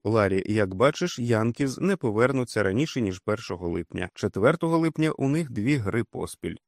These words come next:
Якщо на цей день у тебе немає планів, чому б тобі не зводити маму на стадіон? Пригощу тебе пивом із хот-догами. У холодильнику яйця із сосисками, або візьми з хлібниці здобних булочок, дивись сам. Бувай, малий».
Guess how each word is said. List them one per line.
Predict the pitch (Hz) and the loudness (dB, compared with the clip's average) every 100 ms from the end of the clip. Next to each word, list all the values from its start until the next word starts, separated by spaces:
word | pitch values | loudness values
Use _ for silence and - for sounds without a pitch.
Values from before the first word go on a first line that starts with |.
| - | -2
Якщо | 113 139 - 202 | 0 0 2 2
на | 160 | 2
цей | - 147 | 4 2
день | 120 120 110 | 4 4 4
у | 107 | 0
тебе | - 98 104 | 0 2 2
немає | 110 113 131 | 4 4 2
планів, | 160 208 214 208 - | 2 2 2 0 0
чому | 113 117 175 | 0 2 0
б | - | 0
тобі | 135 139 | 0 2
не | 143 180 | 2 2
зводити | 180 180 170 208 156 | 0 0 2 2 2
маму | 147 156 147 | 4 4 4
на | 143 | 2
стадіон? | 131 135 123 113 85 87 - _ | 0 -2 0 0 0 -4 -12 _
Пригощу | 156 135 135 - | 2 2 2 0
тебе | 190 165 143 | 0 4 2
пивом | 127 151 180 196 175 | 2 2 2 2 2
із | 139 - | -2 -2
хот-догами. | 110 90 90 87 87 90 95 - | -4 -2 -4 -4 -4 -4 -8 -12
У | - | -2
холодильнику | 127 131 139 180 185 196 | 2 4 4 4 2 2
яйця | 170 143 143 147 | 2 0 0 0
із | 139 131 | -2 -2
сосисками, | 139 - 120 - 110 107 107 | -4 0 -2 -2 -2 -2 0
або | 104 95 151 | -2 0 2
візьми | 190 107 101 143 | 2 2 2 2
з | 120 | 0
хлібниці | - 104 123 147 147 160 156 - | -2 -2 0 -2 0 0 0 -2
здобних | 139 127 117 117 95 | -2 0 2 2 -2
булочок, | 92 90 90 - 92 | -2 -2 -2 -2 -4
дивись | 92 107 123 | 0 2 2
сам. | - - 90 87 _ _ | 0 0 0 -2 _ _
Бувай, | - 113 143 98 85 85 | -2 2 2 2 0 0
малий». | 87 85 87 85 | -4 -4 -4 -8